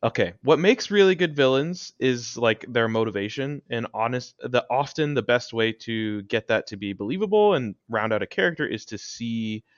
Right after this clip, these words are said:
kind of, like, that evolution that gets them to that way of thinking, right? And so w-, we kinda missed some of it in terms of, like, him just, like,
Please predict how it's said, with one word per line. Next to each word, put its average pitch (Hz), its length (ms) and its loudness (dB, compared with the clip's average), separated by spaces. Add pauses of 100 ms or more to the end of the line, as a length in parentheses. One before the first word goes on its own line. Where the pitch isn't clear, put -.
(120)
kind 110 180 0
of, 95 100 -8
like, 95 240 -8 (500)
that 104 240 2
evolution 107 720 -2
that 101 240 0 (120)
gets 107 220 -2
them 101 180 -2
to 95 220 -10
that 92 180 -6
way - 160 -8
of 85 80 -14
thinking, 131 400 -6
right? 156 260 0 (440)
And 110 120 -2
so 110 360 2 (200)
w-, 131 300 -14
we 143 160 -2
kinda 233 320 4
missed 175 480 0
some 143 380 0
of 160 120 0
it 180 380 -2 (1040)
in 135 160 -2
terms 135 300 0
of, 117 140 -2
like, 107 340 2 (220)
him 123 400 0
just, - 420 0
like, 117 340 0